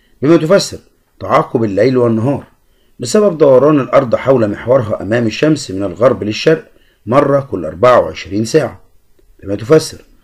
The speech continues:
تعاقب الفصول الأربعة. بسبب دوران الأرض حول الشمس من الغرب للشرق مرة كل تلتمية خمسة وستين وربع يوم، اللي هي الدورة السنوية. سؤال تاني،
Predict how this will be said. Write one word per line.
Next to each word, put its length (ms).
تعاقب 440
الفصول 440
الأربعة. 640
بسبب 420
دوران 400
الأرض 340
حول 260
الشمس 500
من 100
الغرب 420
للشرق 460
مرة 320
كل 280
تلتمية 500
خمسة 320
وستين 440
وربع 340
يوم، 300
اللي 120
هي 40
الدورة 220
السنوية. 420
سؤال 300
تاني، 260